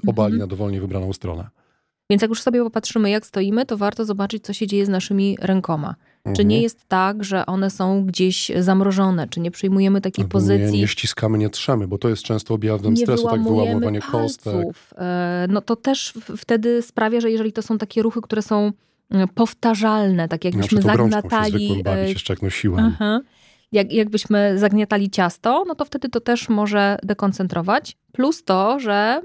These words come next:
Speaker 2: mm, nasze dłonie powodują, że ludzie za nimi wodzą, no bo to jest element ruchomy
Speaker 1: No są
Speaker 2: naszego
Speaker 1: najbliżej najczęściej, aud-, z-, zwłaszcza w online,
Speaker 2: Mhm,
Speaker 1: jeżeli
Speaker 2: tak.
Speaker 1: byśmy byli tak, nie? No bo to jest tam, to, to są gdzie
Speaker 2: Mhm.
Speaker 1: najbliżej, e,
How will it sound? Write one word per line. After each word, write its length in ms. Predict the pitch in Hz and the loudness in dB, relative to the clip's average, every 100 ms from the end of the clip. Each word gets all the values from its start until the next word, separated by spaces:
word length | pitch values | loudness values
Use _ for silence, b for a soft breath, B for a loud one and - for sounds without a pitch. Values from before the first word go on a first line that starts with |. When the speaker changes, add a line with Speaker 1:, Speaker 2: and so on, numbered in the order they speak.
| 320 | -6
Speaker 2:
mm, 500 | 214 214 214 208 214 | -4 -2 0 0 0
nasze 320 | 226 - 233 | 0 0 0
dłonie 760 | 202 208 202 190 180 180 226 - _ _ _ _ _ | 0 2 2 2 0 0 -2 -6 _ _ _ _ _
powodują, 720 | - 214 226 208 254 262 254 | -2 2 2 0 0 2 2
że 280 | 240 214 214 - | 0 0 -2 -2
ludzie 340 | 226 240 247 | -2 0 0
za 100 | 233 | 2
nimi 280 | 220 226 220 | 4 4 2
wodzą, 440 | 185 170 156 156 208 | 0 -2 -2 -6 -4
no 140 | 277 | -4
bo 120 | 311 | -4
to 140 | - 285 | -4 -2
jest 260 | 269 - | -2 -2
element 420 | 233 240 240 233 - | 0 2 2 0 -2
ruchomy 600 | 220 233 - 196 180 175 | -2 0 0 2 2 2
Speaker 1:
No 60 | 101 | 2
są 140 | 95 | 2
Speaker 2:
naszego 260 | 98 98 120 | 2 4 4
Speaker 1:
najbliżej 300 | 151 90 92 | 4 2 0
najczęściej, 580 | 92 - 95 85 - | -2 -4 -6 -4 -2
aud-, 180 | 95 98 | -2 0
z-, 80 | 104 - | -4 2
zwłaszcza 320 | 113 - 98 | 0 0 0
w 40 | |
online, 360 | 107 135 110 95 | 2 2 2 0
Speaker 2:
Mhm, 180 | 95 98 | -2 -2
Speaker 1:
jeżeli 200 | 98 95 | -2 -4
Speaker 2:
tak. 120 | 175 | -6
Speaker 1:
byśmy 140 | 98 | -4
byli 120 | 92 92 | -2 -2
tak, 160 | 92 | 0
nie? 80 | 110 | 0
No 60 | 127 | 0
bo 60 | |
to 80 | 107 | -4
jest 100 | - | -6
tam, 100 | 92 | -8
to, 120 | - | -8
to 120 | - | -4
są 60 | 98 | -2
gdzie 120 | 98 | 0
Speaker 2:
Mhm. 60 | 107 | 4
Speaker 1:
najbliżej, 440 | 107 117 247 110 120 | 6 6 4 2 0
e, 400 | 123 113 120 | -2 -2 -2